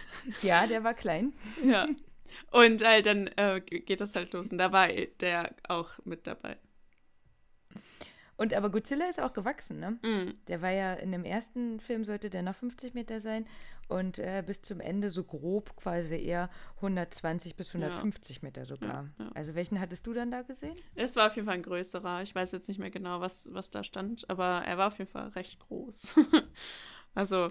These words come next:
Speaker 1: Und war der der größte oder gibt's
Speaker 2: Nee,
Speaker 1: noch?
Speaker 2: nee, nee, es gab noch wesentlich größere, wobei manche dann auch einfach nach der Länge bezeichnet wurden. Und ich glaub, der längste war
Speaker 1: Mhm.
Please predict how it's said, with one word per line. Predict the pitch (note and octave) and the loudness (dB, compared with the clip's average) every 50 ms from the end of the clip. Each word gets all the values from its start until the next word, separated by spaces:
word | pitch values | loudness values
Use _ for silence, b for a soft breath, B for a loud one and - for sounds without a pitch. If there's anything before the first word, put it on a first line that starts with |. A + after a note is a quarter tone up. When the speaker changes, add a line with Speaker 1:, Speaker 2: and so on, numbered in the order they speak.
| - - | 0 0
Speaker 1:
Und | F3+ F#3+ - | -2 0 2
war | G3 F#3+ | 4 4
der | F#3+ G3+ F3+ | 4 4 4
der | F#3 F3+ | 2 2
größte | - F3+ D#3 D#3+ F3 F#3 - - - F4+ | 2 0 0 0 -2 -2 -4 -4 -4 -2
oder | D#4+ C4 | -2 0
gibt's | G3+ A3+ - - | -2 -2 0 6
Speaker 2:
Nee, | A3+ A#3+ A#3+ A#3 A3+ G#3 G3+ F#3+ F#3+ | 8 10 12 12 12 12 12 10 8
Speaker 1:
noch? | A3 | 6
Speaker 2:
nee, | A#3+ A3+ | 4 4
nee, | G#3 F#3 F3 F3+ G3+ | 4 2 2 0 0
es | A#3+ - - | -2 -2 -2
gab | F#3 F3+ F3+ - - | -2 -2 -2 -6 -8
noch | G3+ F#3 F3+ - - | -8 -8 -6 -4 -2
wesentlich | F#3+ F#3 F#3+ F#3+ - - | -2 -2 -2 -6 -6 -4
größere, | G3 G#3+ A3+ - A#3 A#3 A#3 A3 - | -2 -2 -2 0 0 0 0 0 0
wobei | F#3+ F#3+ G3 F#3+ F#3 | 2 4 6 6 6
manche | F#3 F#3+ G3+ G3+ - G#3+ | 6 4 2 2 0 0
dann | G3+ G3 F#3 F#3 | 0 0 0 2
auch | - F#3 F#3 - | 0 0 0 0
einfach | - F#3 - F#3+ G3+ | -2 -2 -2 -2 -2
nach | G3 F3 - | -2 -4 -4
der | - E3+ | -4 -4
Länge | E3 D#3 E3 F3+ G#3+ A#3 B3 A#3+ | 0 0 2 2 2 2 0 0
bezeichnet | A#3+ A3 - - A#3 A3+ A3+ - A#3+ - - | -2 -6 -8 -6 -6 -6 -6 -8 -10 -10 -8
wurden. | A3+ A3 A3 A#3 A3+ A#3 A#3+ - B B B B B | -6 -6 -4 -4 -4 -4 -6 -8 B B B B B
Und | B F#3 | B -2
ich | F#3+ - | 0 0
glaub, | - F#3+ F#3 | 0 -2 0
der | F#3 F3 | 0 2
längste | E3+ F3+ G3 A3+ A#3+ - - - A#3 A3 G#3+ G#3 | 4 4 4 4 2 -2 -2 0 0 0 2 4
war | G#3 G3 G3 G3 G3 | 6 6 8 8 6
Speaker 1:
Mhm. | F#3+ | 4